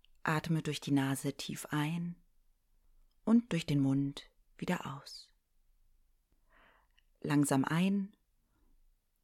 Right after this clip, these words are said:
und langsam wieder aus. Du wirst ruhiger mit jedem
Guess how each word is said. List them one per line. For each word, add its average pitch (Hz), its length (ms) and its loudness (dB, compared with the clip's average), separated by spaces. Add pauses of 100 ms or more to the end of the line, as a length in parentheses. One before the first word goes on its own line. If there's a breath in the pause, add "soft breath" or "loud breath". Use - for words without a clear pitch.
und 214 220 4
langsam 147 440 2
wieder 156 360 -4
aus. - 280 -18 (2000)
Du 175 140 0
wirst 170 280 -6
ruhiger 160 580 -2 (540)
mit - 160 -6
jedem 202 300 2